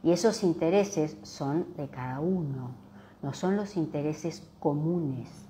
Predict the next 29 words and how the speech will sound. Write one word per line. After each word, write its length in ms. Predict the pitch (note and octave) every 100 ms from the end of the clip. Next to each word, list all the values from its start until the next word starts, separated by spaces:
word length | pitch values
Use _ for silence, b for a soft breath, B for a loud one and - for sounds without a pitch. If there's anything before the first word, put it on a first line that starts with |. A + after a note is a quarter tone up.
| - - - - - B B B B
Cuando 260 | D#3+ D#3 D3+
nosotros 460 | D3+ G#3 G#3+ A#3+
aprendamos, 1000 | A3 G3 F3+ E3+ E3+ F#3 E3+ D3+ F3 - - - - - - - - D3
y 100 | D#3
eso 200 | - E3+
lo, 260 | D#3 C3+ -
lamentablemente, 1400 | C#3 C3+ C#3 C#3 G#3+ A3 G3 F3+ F#3+ D3 - C3+ C#3 - -
nos 160 | D#3 C3
van 200 | D#3+ F3+
a 40 |
llevar 320 | E3+ D#3 E3 E3+
los 140 | D3+ -
cambios 420 | G3 E3+ C3 B2+
a 120 | A#2+
eso. 240 | A2 - - - - - - - B B B
Es 100 | D3+
decir, 580 | D#3 D3+ G#3 B3 B3 B B B B
esa 340 | E3 D#3+ G3+
va 160 | G3 F3
a 60 | E3+
ser 400 | G3 G#3+ A3 -
la 200 | D#3 D#3
mejor 580 | D3 - F#3+ A3+ C4 - - - -
forma 540 | - G#3+ A3 A#3 A#3
de 140 | G3+ D#3+
graficar 880 | D#3 C#3+ - C#3 - E3+ C#3+ - - -
concretamente 1200 | D3+ D3 - A#3 C4 C4 G#3+ A3 F3+ C#3 C#3+ C#3 -
cómo 260 | D#3+ E3
funciona 600 | D#3+ D3 C#3+ - D#3 D#3